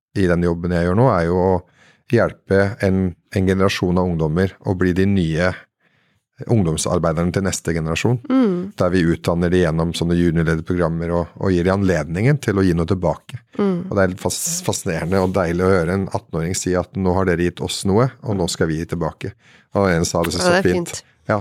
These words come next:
Speaker 1: «Dette er et gi og ta-samfunn, og nå har vi tatt, nå skal vi gi».
Speaker 2: Mm.
Speaker 1: Ikke sant? Og det er sånn, det er et sånn veldig fint bilde av, eh, ja, av det vi holder på med, for det er jo en evig sirkel.
Speaker 2: Men så sa du noe i starten som jeg synes er utrolig viktig, og noe som jeg snakker bruker mye tid på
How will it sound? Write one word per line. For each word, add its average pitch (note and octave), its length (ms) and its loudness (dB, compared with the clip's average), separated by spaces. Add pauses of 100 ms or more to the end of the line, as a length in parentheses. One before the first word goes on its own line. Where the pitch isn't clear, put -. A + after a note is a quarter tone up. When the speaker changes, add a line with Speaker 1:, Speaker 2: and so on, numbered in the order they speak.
(140)
Speaker 1:
«Dette G2+ 180 0
er A2 120 2
et A#2 100 -2
gi F#2+ 80 4
og F#2+ 100 0
ta-samfunn, E2+ 540 -2
og F2+ 80 -2
nå F2+ 80 2
har F2+ 80 0
vi E2+ 100 0
tatt, - 320 -4
nå G2+ 160 -4
skal F2 160 -6
vi D#2 120 -2
gi». - 40 -14 (140)
Speaker 2:
Mm. G3 320 -2
Speaker 1:
Ikke E3 80 -4
sant? G#2+ 180 -2
Og G#2 80 0
det C3+ 140 2
er C3+ 80 -2
sånn, G2 160 0 (480)
det A#2 80 2
er B2+ 140 4
et A#2 40 -2
sånn G#2+ 140 2
veldig F#2 240 2
fint F2 560 0
bilde D#2+ 320 0
av, E2 240 0
eh, E2 320 0 (560)
ja, F2 80 -2 (240)
av G2 80 -2
det F2 160 2
vi F2 80 4
holder F2+ 160 0
på G2+ 160 -2
med, G#2 160 0
for - 100 -6
det G2 80 4
er E2+ 60 2
jo G2+ 80 0
en F#2 80 2
evig E2+ 180 0
sirkel. - 380 -6 (360)
Speaker 2:
Men G#3+ 120 2
så - 40 -2
sa A#3+ 200 2
du G3+ 120 2
noe F#3 240 2
i E3+ 80 0
starten E3+ 360 0
som E3 200 -2
jeg E3 80 0
synes E3 320 0
er D#3 80 0
utrolig D#3+ 600 0
viktig, D#3+ 320 0
og D#3 80 2
noe D#3+ 200 0
som D#3 160 -2
jeg D#3 120 0
snakker E3 580 -2 (480)
bruker F3 280 -4
mye F#3 280 4
tid E3 260 0
på D#3 240 0